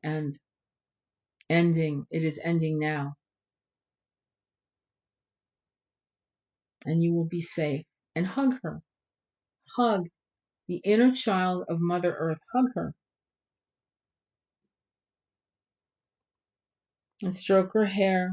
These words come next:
her tangled hair with leaves. And wipe the tears away from her face.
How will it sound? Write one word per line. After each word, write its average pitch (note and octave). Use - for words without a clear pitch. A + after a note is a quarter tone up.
her E3
tangled F#3+
hair F3+
with D#3
leaves. F3
And F3
wipe G3
the G3+
tears G3
away F#3
from F3+
her E3+
face. E3